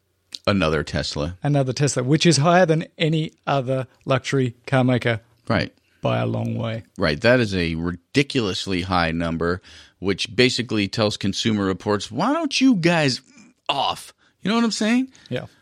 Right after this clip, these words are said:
Speaker 2: Mm.
Speaker 1: Why don't they make it easy to have these minor issues fixed? I don't know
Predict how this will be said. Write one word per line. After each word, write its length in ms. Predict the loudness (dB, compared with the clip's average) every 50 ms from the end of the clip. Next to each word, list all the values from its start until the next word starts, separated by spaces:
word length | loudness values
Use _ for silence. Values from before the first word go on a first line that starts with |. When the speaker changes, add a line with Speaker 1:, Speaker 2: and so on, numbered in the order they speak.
| _ _ _ -6
Speaker 2:
Mm. 120 | -6 -4 -4
Speaker 1:
Why 60 | -6
don't 120 | -8 -10 -6
they 60 | -2
make 240 | 0 2 2 2 0
it 120 | -2 -4 -4
easy 340 | -2 -2 -2 0 2 0 0
to 80 | 0
have 280 | 0 0 0 -2 -2 -2
these 160 | -2 -4 -2
minor 300 | -2 -2 -2 -2 -2 -4
issues 360 | -4 -6 -6 -6 -8 -8 -8
fixed? 360 | -8 -4 -4 -4 -4 -4 -8 -12 -14 -20 -20 -20 -20 _ _ _ _ -2
I 140 | 0 0 0
don't 360 | 0 -2 -6 -6 -6 -6 -4
know 460 | -4 -2 -2 -2 -2 -2 -4 -6 -8